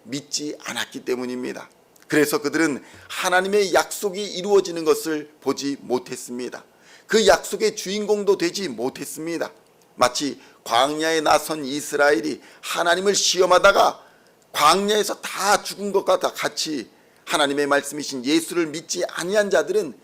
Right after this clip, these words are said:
그 마지막이 비참한 죽음이라는 사실을 우리에게 증거하는 것입니다. 성도 여러분, 이제는 오히려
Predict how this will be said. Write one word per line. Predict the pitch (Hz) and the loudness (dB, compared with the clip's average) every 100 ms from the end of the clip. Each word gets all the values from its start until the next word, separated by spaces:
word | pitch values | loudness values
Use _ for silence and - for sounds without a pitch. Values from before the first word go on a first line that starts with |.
| _ - | _ -6
그 | 226 | -2
마지막이 | 240 151 143 156 151 165 160 - - _ | 6 6 6 2 2 2 -8 -10 -20 _
비참한 | - - 185 - 170 185 165 - | -8 -6 -6 -4 -2 -2 -4 -10
죽음이라는 | - 135 156 143 139 147 | -12 -8 -4 0 -2 -4
사실을 | - 117 - 143 139 - - - | -10 -12 -8 -4 -4 -6 -16 -8
우리에게 | 135 131 120 143 131 - - | -2 0 2 2 0 -2 -10
증거하는 | - 139 127 123 120 | -4 -2 2 0 0
것입니다. | 120 113 120 120 123 - _ _ _ _ _ | -4 -8 -8 -8 -8 -12 _ _ _ _ _
성도 | - 127 120 | -12 0 2
여러분, | 127 135 131 - - _ | 2 0 -4 -10 -20 _
이제는 | 151 170 175 185 | -4 2 4 2
오히려 | 180 156 147 151 160 113 | 0 0 0 2 2 0